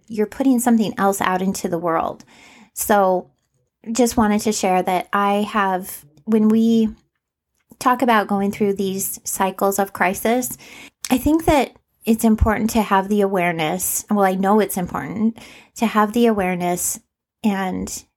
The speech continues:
just be open to the idea that we're, sometimes we need someone else to point it out to us that,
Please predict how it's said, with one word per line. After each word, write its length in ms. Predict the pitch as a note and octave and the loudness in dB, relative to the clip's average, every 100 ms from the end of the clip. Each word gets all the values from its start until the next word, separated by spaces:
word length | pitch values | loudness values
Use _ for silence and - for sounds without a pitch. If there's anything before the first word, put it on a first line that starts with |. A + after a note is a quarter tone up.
| _ _ _ | _ _ _
just 320 | A3 A3 - - | 0 0 0 0
be 460 | A3 A3 G#3+ - _ _ _ - | 2 4 2 -2 _ _ _ -4
open 260 | G3 A3 | -2 0
to 120 | G#3+ A3 | 2 2
the 140 | G3+ | 2
idea 380 | F#3 F#3 F3+ F3+ | 0 0 0 2
that 240 | F3+ - | 0 -2
we're, 560 | E3+ F#3+ F#3+ F#3+ F#3+ - | -6 -4 -2 -2 -4 -6
sometimes 480 | - A3+ A3+ B3+ A#3 | 0 0 2 2 4
we 100 | A3 | 2
need 180 | G3+ G3 | 2 0
someone 260 | G3 F#3 | -2 -2
else 280 | - E3 - | -2 -4 -4
to 100 | F#3+ | -6
point 260 | - F3+ F3 | -4 -4 -2
it 100 | F3 | -2
out 200 | E3 - | -2 -4
to 160 | A3+ | 0
us 340 | A#3 A#3+ A3+ - - - - - _ | 2 2 0 -6 -14 -20 -20 -20 _
that, 480 | G3+ F#3 F3+ - | 0 2 0 -2